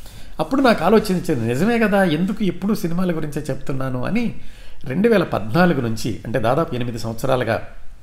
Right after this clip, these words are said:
నేను చెప్పేటటువంటి టాక్ షోల యొక్క పరిధిని విస్తృతపరిచాను అన్నింటి గురించి. అన్నింటిలోనూ మూల సూత్రం ఏంటంటే సానుకూల దృక్పథం, పాజిటివ్ స్పిరిట్ ఉండాలన్నమాట.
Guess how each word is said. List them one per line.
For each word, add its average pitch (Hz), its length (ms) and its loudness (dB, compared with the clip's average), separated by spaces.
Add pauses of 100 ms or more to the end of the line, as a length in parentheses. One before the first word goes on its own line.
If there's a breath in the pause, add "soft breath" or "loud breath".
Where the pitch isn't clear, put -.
(560)
నేను 139 200 0
చెప్పేటటువంటి 143 640 2
టాక్ - 280 0
షోల 131 200 0
యొక్క 117 160 -2
పరిధిని 165 680 2 (420 loud breath)
విస్తృతపరిచాను 127 840 2 (320)
అన్నింటి 294 360 2
గురించి. 120 460 -2 (640 soft breath)
అన్నింటిలోనూ 220 560 2
మూల 180 200 2
సూత్రం 160 360 -2
ఏంటంటే 143 640 -2
సానుకూల 165 500 0
దృక్పథం, 127 540 -2 (300)
పాజిటివ్ 143 560 0
స్పిరిట్ - 600 -2
ఉండాలన్నమాట. 113 560 -2